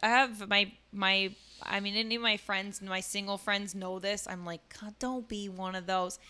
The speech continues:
I don't mean to, like, judge people, but I really wanna hear, like, you know, I wanna hear from your personal experience with, like, the dating apps and, like, you know, somebody who has a positive experiences, I guess. I wanna know about that. So if you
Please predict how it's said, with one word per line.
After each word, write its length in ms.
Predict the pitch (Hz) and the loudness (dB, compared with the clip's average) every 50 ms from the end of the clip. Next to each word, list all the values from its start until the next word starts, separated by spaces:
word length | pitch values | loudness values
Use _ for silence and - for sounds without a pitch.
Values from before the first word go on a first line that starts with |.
| - - - - - | -20 -20 -10 2 8
I 80 | - 294 | 8 8
don't 200 | 330 330 269 262 | 8 8 4 2
mean 260 | 254 262 262 262 254 233 | 4 4 4 4 4 4
to, 100 | 247 214 | 2 4
like, 260 | 208 202 196 185 - | 4 4 2 2 0
judge 460 | - 202 208 220 254 302 294 - - | 4 6 6 8 8 6 4 2 -2
people, 500 | 339 320 330 - - 349 339 330 330 311 | 0 0 0 0 2 4 6 6 6 4
but 220 | - 226 208 202 - - - - - - - - - | 4 4 4 4 2 -2 -18 -20 -20 -20 -6 2 6
I 120 | 226 294 | 6 6
really 280 | 349 392 466 480 440 339 | 8 6 4 4 4 4
wanna 180 | 277 262 247 | 4 4 4
hear, 380 | 240 220 233 226 269 320 330 311 | 2 2 2 4 4 4 4 4
like, 380 | 269 226 208 208 202 - - _ - - _ _ _ _ _ _ _ - | 4 4 4 4 4 0 -8 _ -20 -20 _ _ _ _ _ _ _ -2
you 80 | 254 | 2
know, 200 | 240 220 214 220 | 4 6 8 8
I 120 | 226 220 226 | 8 8 8
wanna 240 | 220 214 220 226 | 6 4 2 2
hear 380 | 226 214 214 208 202 202 208 220 | 2 0 2 2 2 2 2 0
from 460 | - - 208 196 196 190 190 190 180 - - | 2 4 4 4 4 2 -2 -4 -6 -10 -10
your 220 | - 185 202 202 196 | -2 0 0 0 0
personal 400 | - - 208 202 - 214 196 190 | 0 0 0 0 0 -2 -2 -4
experience 640 | 185 - - - 208 214 262 311 330 311 285 269 - | -2 -4 -4 -2 2 2 4 6 6 4 4 4 2
with, 260 | 220 214 214 208 208 | 4 4 4 4 4
like, 160 | 208 208 202 - | 2 2 2 0
the 60 | 202 | -2
dating 360 | 190 214 240 294 311 320 277 | 2 4 4 4 6 4 6
apps 260 | 240 214 202 190 - | 6 6 6 4 2
and, 100 | 208 190 | -4 -2
like, 160 | 196 190 - | -2 -4 -4
you 100 | - 208 | -4 -2
know, 180 | 214 220 214 208 | 0 0 0 0
somebody 340 | - - 247 247 247 247 240 | 0 0 2 4 4 4 4
who 140 | 240 240 226 | 2 2 4
has 160 | 226 208 208 | 2 2 2
a 100 | 190 185 - _ _ _ - - - - | -2 -6 -6 _ _ _ -20 -20 -18 -6
positive 440 | - - 254 302 320 254 247 190 185 | 4 8 8 8 10 8 4 4 2
experiences, 680 | 180 165 - - 190 185 180 175 170 170 170 - 180 180 | 0 0 -2 -2 0 0 2 0 0 -2 -4 -4 -2 -2
I 80 | 180 | 0
guess. 320 | 180 208 240 262 254 - 214 | 4 6 6 6 6 4 0
I 60 | 208 | -2
wanna 220 | 214 220 214 214 | 0 0 -2 0
know 280 | 208 214 214 208 202 202 | 2 2 4 4 2 2
about 300 | 190 180 180 143 - - | 0 0 -2 -2 2 2
that. 320 | 214 220 196 165 - - | 4 6 6 4 2 0
So 400 | - - 185 180 180 180 180 180 - - - - - - _ - _ _ _ _ - | -4 -2 0 0 2 0 0 -4 -6 -14 -20 -20 -20 -20 _ -20 _ _ _ _ -2
if 160 | 208 202 180 | -2 -2 -2
you 540 | 202 214 220 220 226 220 226 233 226 202 - | -2 -2 0 0 2 2 2 2 0 -2 -4